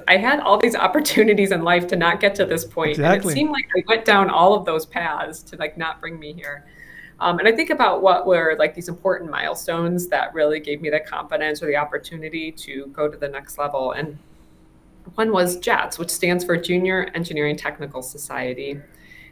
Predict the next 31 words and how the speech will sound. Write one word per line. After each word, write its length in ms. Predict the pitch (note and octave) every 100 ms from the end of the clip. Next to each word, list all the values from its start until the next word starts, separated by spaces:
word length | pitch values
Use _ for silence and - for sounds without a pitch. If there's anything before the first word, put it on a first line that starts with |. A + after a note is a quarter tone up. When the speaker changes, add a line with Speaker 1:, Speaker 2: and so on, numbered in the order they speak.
| -
Speaker 1:
And 180 | E3+ E3+
it's 120 | F3
just, 180 | G3+ G3+
it's 120 | G3 G3
kind 260 | A#3 C4
of 60 | A#3
like 160 | F#3
a 40 | E3+
big 200 | F3 E3+
science 440 | - D3 D#3 D#3
competition 640 | - C3 B2+ C3+ C3+ - -
for 140 | B2
high 140 | - C#3
schools. 540 | - C#3+ B2 - - - - - - -
And 140 | E3
my 160 | E3+ F3
high 200 | F#3+ F3
school 280 | F3 D#3+ D3+
was 120 | D3+
starting 440 | - D#3+ F3 D#3+
one. 380 | B2+ A#2+ B2+ D3 - _ _ _ - _ _ - - - - -
And 140 | F3
they 60 | E3+
asked 260 | D#3+ F#3 G3
me 100 | F3+
to 80 |
compete 540 | F3+ - E3+ - D#3+ -
for 100 | E3+
the 120 | F3
team, 380 | F3 C3+ C3+ F3
and, 380 | D#3+ D#3+ D3+